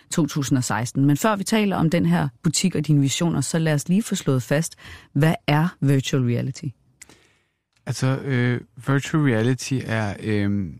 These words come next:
Speaker 2: i virkeligheden et medie, hvor man kan transportere sig selv hen til et andet sted.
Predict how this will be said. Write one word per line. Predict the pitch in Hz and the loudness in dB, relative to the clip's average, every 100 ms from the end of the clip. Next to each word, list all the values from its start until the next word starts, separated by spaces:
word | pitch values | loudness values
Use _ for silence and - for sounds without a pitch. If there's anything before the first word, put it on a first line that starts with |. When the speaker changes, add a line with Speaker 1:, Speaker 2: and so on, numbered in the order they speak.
| - - | -10 -2
Speaker 2:
i | 110 | 2
virkeligheden | 120 117 117 120 90 | 2 2 2 2 0
et | 101 98 | -4 -6
medie, | - 113 107 - 113 | -2 0 0 -2 -4
hvor | 107 | -2
man | 98 | -2
kan | 101 | -4
transportere | - - - - - 95 | -6 -6 -6 -8 -6 -6
sig | 104 | -6
selv | - 110 - | -4 -4 -2
hen | 110 - | -4 -6
til | - 107 | -4 -6
et | |
andet | 71 95 95 | -4 -6 -6
sted. | - 82 | -8 -10